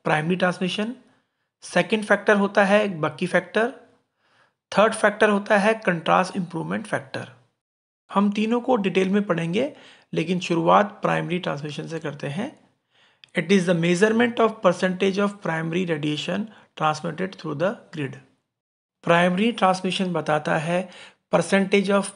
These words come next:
primary radiation जो ग्रिड से पास करता है।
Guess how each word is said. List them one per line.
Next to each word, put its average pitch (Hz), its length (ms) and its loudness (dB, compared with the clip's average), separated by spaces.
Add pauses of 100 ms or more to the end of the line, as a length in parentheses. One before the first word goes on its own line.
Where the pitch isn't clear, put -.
primary 165 400 -2
radiation 151 540 -4 (480)
जो 170 300 2
ग्रिड 156 280 -4
से 214 240 -2 (520)
पास 160 200 2
करता 139 320 -4
है। 139 300 -10